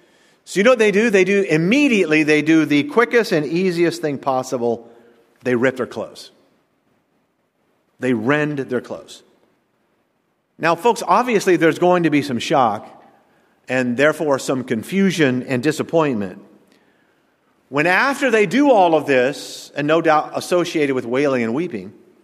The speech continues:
that when God notices it from heaven, he commands them to stop it.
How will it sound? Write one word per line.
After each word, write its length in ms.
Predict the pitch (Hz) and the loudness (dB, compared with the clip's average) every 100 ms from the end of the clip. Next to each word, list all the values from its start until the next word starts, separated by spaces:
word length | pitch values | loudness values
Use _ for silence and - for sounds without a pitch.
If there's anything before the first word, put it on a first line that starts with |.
| _ _ _ _ _ _ _ _ _ _ 117 | _ _ _ _ _ _ _ _ _ _ 0
that 360 | 160 170 - | 2 2 0
when 260 | 165 175 165 | 0 0 2
God 300 | 165 240 254 | 2 4 4
notices 520 | 196 240 294 214 185 | 2 2 2 0 0
it 120 | 185 | 0
from 180 | 185 165 | 0 -2
heaven, 540 | 151 269 214 143 156 - - - _ _ _ _ _ | 2 2 2 -2 -4 -10 -20 -20 _ _ _ _ _
he 100 | 147 | -10
commands 460 | - 131 139 151 131 | -6 0 2 0 -2
them 160 | 117 | -6
to 80 | 104 | -8
stop 360 | - - 107 | -10 -8 -8
it. 120 | 98 | -10